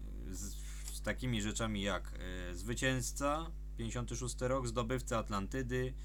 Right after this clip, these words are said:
i teledyski. Dobra, lecimy. No, niestety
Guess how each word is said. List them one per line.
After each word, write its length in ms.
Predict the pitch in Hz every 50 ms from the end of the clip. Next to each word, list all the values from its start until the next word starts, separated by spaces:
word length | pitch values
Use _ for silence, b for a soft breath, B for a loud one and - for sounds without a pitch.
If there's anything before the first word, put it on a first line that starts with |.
| B B B B B B -
i 80 | 127
teledyski. 760 | - 269 269 262 - 120 113 104 98 - - - - - - - - - -
Dobra, 360 | 110 120 123 110 90 82 76 - - 101
lecimy. 600 | 104 113 113 - - 131 127 123 120 120 120 113 - - - - - -
No, 180 | - - 127 -
niestety 520 | 123 123 127 - - 135 127 - 117 107